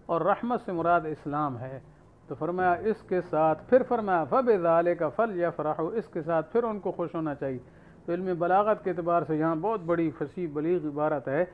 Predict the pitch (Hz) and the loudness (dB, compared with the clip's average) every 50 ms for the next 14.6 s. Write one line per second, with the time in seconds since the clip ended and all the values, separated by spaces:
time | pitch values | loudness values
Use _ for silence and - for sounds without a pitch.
0 | - - - - _ _ - 151 156 170 - 196 226 233 202 175 151 147 156 143 | -10 -20 -20 -20 _ _ -6 -4 -4 -2 4 4 6 6 6 4 4 2 0 -2
1 | 139 139 135 135 - 123 120 - 185 175 - 175 165 156 151 156 156 156 - 175 | -2 -4 -6 -6 -8 -10 -10 -10 -12 -8 -6 -4 -4 -4 -4 -6 -6 -10 -12 -14
2 | 190 185 160 - - 240 247 240 185 175 160 151 143 156 160 160 151 - 156 147 | -16 -16 -18 -8 -4 -4 -2 0 0 0 0 2 4 4 4 4 2 0 -4 -4
3 | 139 156 151 143 143 139 - - 131 123 - - - - - - - - 160 147 | -2 -2 0 0 0 -2 -6 -10 -14 -14 -14 -20 -20 -20 -20 -20 -6 -4 -4 -2
4 | 147 147 185 190 160 147 165 160 143 151 156 156 156 151 160 156 160 170 160 165 | -2 -2 -2 -2 -2 -4 -4 -2 -2 0 -2 0 0 0 -2 -2 -2 -2 -2 -2
5 | 170 165 165 170 170 170 180 190 208 202 185 175 160 - - 160 143 - 147 139 | -2 0 2 2 2 2 0 -2 -4 -2 -2 -2 -4 -4 -6 -8 -6 -6 -8 -6
6 | - 151 147 139 - - 139 139 - 175 185 185 185 - - - - - - - | -6 -6 -6 -6 -8 -10 -12 -8 -6 -6 -6 -6 -6 -12 -20 -20 -20 -20 -20 -20
7 | - - - - 180 190 - - - - 320 - - 170 - - - 104 - - | -20 -18 -12 -10 -10 -10 -10 -12 -8 -8 -6 -2 0 0 0 -2 -4 -6 -12 -18
8 | - - - - - - - - - - - - - - - - - - - - | -20 -20 -20 -20 -20 -20 -20 -20 -20 -20 -20 -20 -20 -20 -20 -18 -14 -14 -2 4
9 | 185 190 190 175 160 160 170 185 214 220 226 226 202 202 185 - - 190 165 170 | 6 8 8 8 6 4 4 6 8 8 8 8 6 2 0 0 0 0 0 2
10 | 208 220 185 156 175 220 220 - - - - - - - 190 - 208 240 254 247 | 4 4 6 6 6 4 4 2 -2 -10 -20 -20 -10 -8 -2 0 2 2 2 4
11 | 240 233 220 214 - 190 175 202 196 - 220 214 208 196 - 185 180 170 - - | 6 6 6 6 4 2 0 2 0 0 0 0 0 2 2 2 0 0 2 0
12 | 180 175 165 175 160 147 - 160 151 156 147 - 147 143 147 156 165 170 160 143 | 0 2 2 0 -2 -2 -2 -2 -2 -2 -4 -4 -4 -2 -2 0 0 0 -2 -4
13 | - - 127 127 151 202 214 220 220 214 208 196 185 190 - 175 170 160 - 160 | -4 -8 -10 -6 -4 -2 0 2 2 4 4 2 0 0 -4 -4 -4 -2 -4 -4
14 | 156 156 151 147 139 147 143 143 143 135 135 | -2 -2 -2 -4 -4 -4 -4 -4 -4 -4 -6